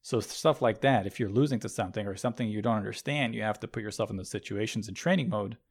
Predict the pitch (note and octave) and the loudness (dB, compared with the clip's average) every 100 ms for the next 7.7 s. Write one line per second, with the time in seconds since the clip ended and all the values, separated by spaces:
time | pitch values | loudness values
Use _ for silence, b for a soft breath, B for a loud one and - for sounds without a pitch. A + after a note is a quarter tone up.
0 | _ _ _ _ _ _ - A2 - G#2+ | _ _ _ _ _ _ -10 -6 0 2
1 | G#2 G2+ B2 - - _ _ _ _ _ | 4 4 4 0 -8 _ _ _ _ _
2 | _ _ _ _ _ _ - A2+ C3+ A#2 | _ _ _ _ _ _ -4 2 4 4
3 | G#2+ B2 G2 F#2+ A2+ C3 C3+ B2+ A2 B2 | 6 6 4 2 2 4 6 6 6 6
4 | A#2 G#2+ A#2+ A#2 A#2 A#2+ A#2 b b b | 6 4 4 4 4 4 2 b b b
5 | b - G2 G#2+ C3+ D3 A#2+ G#2 G#2+ G2+ | b -8 -2 4 6 6 4 0 -2 -2
6 | G2 G2 - _ _ _ _ _ - G#2+ | -2 -6 -10 _ _ _ _ _ -6 -2
7 | G#2+ A#2 F#2+ G2 G#2+ G#2 | 0 0 -2 -2 -4 -4